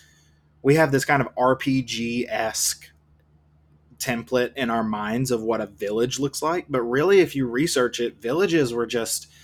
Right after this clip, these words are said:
just a few buildings, and they were really small, and you didn't have, like, big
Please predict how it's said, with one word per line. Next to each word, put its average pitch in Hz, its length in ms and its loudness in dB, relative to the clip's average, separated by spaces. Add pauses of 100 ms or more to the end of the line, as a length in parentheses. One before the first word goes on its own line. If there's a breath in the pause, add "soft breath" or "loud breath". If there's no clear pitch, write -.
(720 soft breath)
just 147 220 2
a 120 60 -4
few 139 320 0
buildings, 110 840 -4
and 120 160 -2
they 127 80 2
were 120 200 2
really 131 300 2
small, 127 720 -4
and 117 180 -4
you 117 100 -2
didn't 131 240 -2
have, 139 400 0
like, 104 400 -4 (340)
big 113 400 0